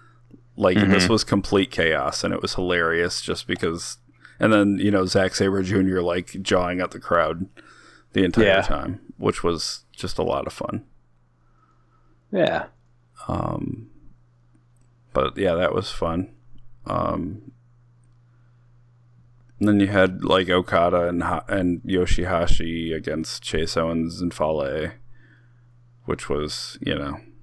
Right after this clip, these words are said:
Speaker 1: fine. It wasn't chaos,
Speaker 2: Mm-hmm.
Speaker 1: but, um, the Kenta and Archer thing's gonna be good 'cause there was some buildup here.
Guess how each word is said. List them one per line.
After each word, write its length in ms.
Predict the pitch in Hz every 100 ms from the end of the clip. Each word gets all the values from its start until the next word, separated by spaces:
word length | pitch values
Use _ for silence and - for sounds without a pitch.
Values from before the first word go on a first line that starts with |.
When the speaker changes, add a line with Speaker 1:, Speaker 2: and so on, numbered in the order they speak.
| - _ _ _
Speaker 1:
fine. 420 | - 78 80 80 - _ _ _ _ _
It 100 | -
wasn't 400 | - 87 87 -
chaos, 460 | - 80 71 78 107
Speaker 2:
Mm-hmm. 320 | 120 110 104
Speaker 1:
but, 60 | 95 - _ _ _ _ _ - - _ - - - - - - - _ _ _ _
um, 640 | - 50 50 - - - 110 _ - _ - - - - - _ _ _ - _ _ _ _ _ _ _ _
the 680 | - 92 87 87 87 85 87 104 - _ - -
Kenta 640 | - 101 - 113 110 - -
and 720 | 95 87 82 85 82 - - _ _ _
Archer 400 | 98 92 - 82
thing's 340 | - 82 82
gonna 200 | - 85
be 140 | 82 82
good 240 | 82 82
'cause 140 | - 85
there 100 | 71
was 120 | 80
some 160 | - 85
buildup 420 | 85 82 76 -
here. 360 | 85 82 -